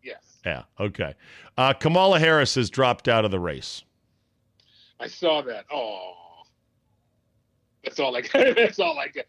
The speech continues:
Speaker 1: So wait a
Speaker 2: That's
Speaker 1: minute.
Speaker 2: all you
Speaker 1: So
Speaker 2: got?
Speaker 1: it's now down to
Speaker 2: She was,
Speaker 1: seventeen?
Speaker 2: after the first debate,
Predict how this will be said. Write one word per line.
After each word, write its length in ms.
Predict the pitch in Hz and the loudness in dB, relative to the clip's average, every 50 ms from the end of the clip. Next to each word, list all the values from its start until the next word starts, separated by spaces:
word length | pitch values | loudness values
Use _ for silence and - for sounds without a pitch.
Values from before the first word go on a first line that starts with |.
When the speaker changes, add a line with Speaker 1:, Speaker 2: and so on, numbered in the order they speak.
| _ _ | _ _
Speaker 1:
So 100 | - - | -4 -2
wait 80 | 233 269 | 0 2
a 20 | 269 | 0
Speaker 2:
That's 120 | 254 214 | 2 2
Speaker 1:
minute. 80 | 135 131 | 2 4
Speaker 2:
all 80 | 135 131 | 4 4
you 100 | 131 131 | 4 4
Speaker 1:
So 40 | 120 | 2
Speaker 2:
got? 160 | 135 139 151 156 | 2 2 2 2
Speaker 1:
it's 40 | 202 | 0
now 160 | 208 208 196 | -2 -6 -6
down 260 | 185 196 196 196 190 180 | -4 -6 -6 -6 -6 -8
to 60 | 165 - | -10 -8
Speaker 2:
She 280 | - - 196 208 196 208 | -4 -2 0 2 2 4
was, 260 | 208 214 208 175 143 | 4 4 4 4 0
Speaker 1:
seventeen? 260 | 196 208 226 247 240 _ _ _ _ _ _ - | -2 -6 -12 -16 -20 _ _ _ _ _ _ -4
Speaker 2:
after 320 | 127 131 139 143 - - 123 | -2 -2 -2 -2 -4 -4 -2
the 80 | 117 110 | -2 -2
first 480 | - - - 139 143 160 156 - - | -2 -2 0 2 2 2 0 -2 -2
debate, 540 | - 180 151 - - 165 139 107 82 - _ | -4 -4 0 2 2 2 2 2 0 -4 _